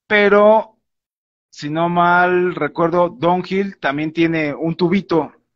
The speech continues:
que es para limpiar la,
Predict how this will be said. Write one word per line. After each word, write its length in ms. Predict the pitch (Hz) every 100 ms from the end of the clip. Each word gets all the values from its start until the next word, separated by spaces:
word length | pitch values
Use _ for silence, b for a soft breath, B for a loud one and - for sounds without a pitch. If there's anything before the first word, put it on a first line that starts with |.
| _ _ _ _
que 120 | 127
es 80 | 139 - _ _ _ _ _ _ _ -
para 500 | 143 131 120 107 104
limpiar 500 | 98 101 127 123 117
la, 320 | 120 101 -